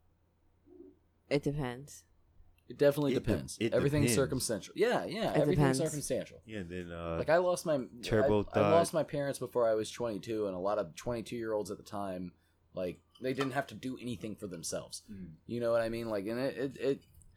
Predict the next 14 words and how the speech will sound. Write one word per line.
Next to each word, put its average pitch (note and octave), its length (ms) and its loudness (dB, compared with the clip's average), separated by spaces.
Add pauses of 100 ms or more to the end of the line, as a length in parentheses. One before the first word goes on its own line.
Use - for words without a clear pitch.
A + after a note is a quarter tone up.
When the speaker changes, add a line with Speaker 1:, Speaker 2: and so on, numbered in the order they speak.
(320)
Speaker 2:
it E3 140 4
is E3+ 120 6
very D3+ 260 4
circumstantial. G#2+ 760 -2
But, A2 180 2
like, A2+ 220 0
from C#3+ 160 0
the C#3 80 2
majority, C#3+ 580 0
from C#3+ 180 -6
what C#3+ 100 2
I E3 180 4
saw A2+ 480 0
of, G2 100 -8